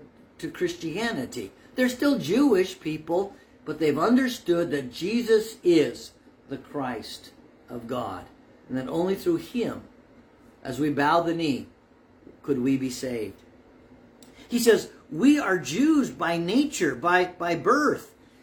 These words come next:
and not sinners among the Gentiles. Nevertheless, knowing that a man is not justified by the works of the law, but through the faith of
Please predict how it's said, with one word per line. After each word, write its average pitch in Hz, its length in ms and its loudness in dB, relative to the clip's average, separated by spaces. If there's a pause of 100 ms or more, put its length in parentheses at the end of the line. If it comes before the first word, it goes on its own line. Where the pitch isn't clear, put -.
(180)
and 233 160 0
not 294 240 0
sinners 165 640 0
among 156 360 -2
the 123 80 -6
Gentiles. 123 840 -6 (560)
Nevertheless, 233 1120 0 (320)
knowing 214 340 2
that 190 180 2
a 160 60 0
man 170 340 -4
is 143 160 -6
not 143 320 -6
justified 220 800 -4
by 202 200 0
the 180 100 -2
works 190 440 -2
of 240 140 0
the 240 80 -6
law, 208 480 -2 (480)
but 170 220 -2
through 170 180 0
the 143 140 -2
faith 247 640 4 (120)
of 139 340 -4